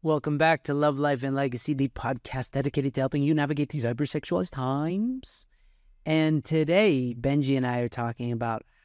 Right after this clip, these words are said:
how to be confident in your recovery. And this gets deep. I, we went to places I did not expect. We got hit with inspiration right in the face, right in the chompers.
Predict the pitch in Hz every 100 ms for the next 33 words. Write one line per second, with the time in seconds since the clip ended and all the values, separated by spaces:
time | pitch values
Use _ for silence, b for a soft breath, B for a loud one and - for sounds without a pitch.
0 | b 165 180 185 - - 160 143 123 120
1 | - 156 143 - 135 131 - 143 135 120
2 | 110 110 - - 156 135 120 - _ _
3 | _ _ _ 143 143 139 135 127 123 -
4 | - _ _ - _ _ - 196 - -
5 | - 247 - - 165 131 - - _ _
6 | - 143 139 135 - 143 139 160 165 147
7 | - - 143 135 127 120 117 120 117 117
8 | 110 - - 127 120 - - _ _ _
9 | _ 139 135 123 - - 170 - - -
10 | _ _ _ _ - 135 147 139 - 143
11 | 147 151 - 123 123 170 170 135 - -
12 | 160 123 - - 180 180 147 - 180 170
13 | 170 143 120 135 -